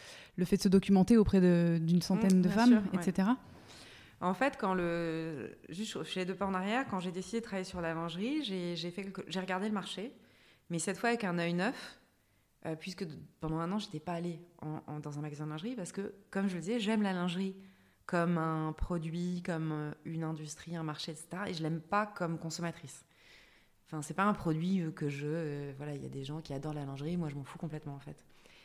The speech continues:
Speaker 2: Et, euh, et du coup, j'étais pas rentrée dans un magasin de lingerie pendant un an, et donc j'avais à la fois un œil expert, parce que j'ai quand même fait dix ans de lingerie avant,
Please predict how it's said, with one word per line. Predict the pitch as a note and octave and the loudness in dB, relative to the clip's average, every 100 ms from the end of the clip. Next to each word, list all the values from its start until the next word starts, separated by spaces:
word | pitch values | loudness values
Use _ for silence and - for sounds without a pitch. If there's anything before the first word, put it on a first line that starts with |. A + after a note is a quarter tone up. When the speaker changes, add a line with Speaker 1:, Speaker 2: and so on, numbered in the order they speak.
| - | -10
Speaker 2:
Et, | - D#3 D#3 | -2 2 2
euh, | D3 C#3+ C#3+ D3 - - - | 2 0 -2 -4 -10 -14 -6
et | D3+ | -4
du | F3+ | -2
coup, | D#4 | -2
j'étais | B3+ F3 | -2 -2
pas | A3+ | 0
rentrée | A#3 A#3+ A#3+ | 0 0 0
dans | G3+ F3+ | 0 0
un | |
magasin | F3 E3+ E3+ | -2 -2 -4
de | E3 | -6
lingerie | E3 F3+ | -6 -6
pendant | E3+ D#3 - | -4 -4 -2
un | E3 | -2
an, | G3 D#4 - - - - | 0 -2 -8 -20 -20 -8
et | E3 | -2
donc | G#3+ | 0
j'avais | G3+ F#3+ F#3+ | 2 0 2
à | G#3 | 2
la | A3+ | 2
fois | - A3+ | 0 0
un | G3 F#3 | 2 2
œil | F3+ | 0
expert, | D3 - - C#4 | -4 -6 -4 -2
parce | D4 - | -4 -10
que | D3+ | -12
j'ai | |
quand | - D3 | -8 -6
même | C#3+ | -6
fait | D3 D3 | -6 -8
dix | D3 | -6
ans | D3+ | -6
de | D3 | -6
lingerie | C#3+ C#3+ | -8 -8
avant, | C#3+ G#3 | -4 -4